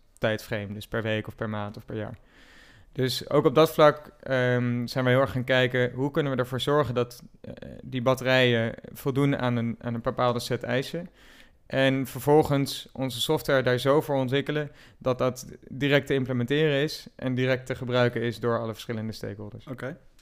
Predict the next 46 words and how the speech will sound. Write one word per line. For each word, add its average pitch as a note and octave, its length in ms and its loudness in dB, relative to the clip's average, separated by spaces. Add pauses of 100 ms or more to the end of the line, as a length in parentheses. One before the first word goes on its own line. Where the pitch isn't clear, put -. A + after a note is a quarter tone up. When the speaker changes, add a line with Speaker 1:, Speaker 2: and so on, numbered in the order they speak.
(240)
Speaker 2:
oké. A#2 280 -8 (200)
Ik B2 140 -8
ga, C#3 120 -2 (220)
ik B2+ 120 -14
ga C3+ 100 -6
heel C3+ 220 2
even C3 220 -2
een B2 100 -4 (280)
klein C3+ 200 -2
stukje - 220 -10
terug, D#3 420 -6 (160)
want A2 120 -8
ik - 100 -18
denk B2 140 -4
dat B2 100 -16
dit A#2+ 160 -8
al A#2+ 60 -4
een A#2 80 -4
hele B2+ 220 -2
hoop B2 160 -2
informatie A2+ 420 -8
is - 100 -10
over, A2 340 -8
eh, G2+ 420 -10 (120)
over A2+ 200 -10
het A2 100 -16
bedrijf A#2 320 0
uiteindelijk. B2+ 580 -8 (120)
En G#2+ 200 -10
daar, G#2 300 -6
eh, G#2 420 -8 (600)
ik - 140 -18
heb G#2+ 100 -12
alweer G#2+ 180 -2
een G#2 80 -6
paar G#2+ 180 -2
dingen G#2 180 -4
geleerd, G#2 280 -8
dus - 120 -20
dat G#2 140 -14
vind G#2 140 -10
ik - 60 -20
top. - 260 -10 (360)
Maar G#2 180 -4
wij A#2 100 -2
zijn, A#2+ 220 -6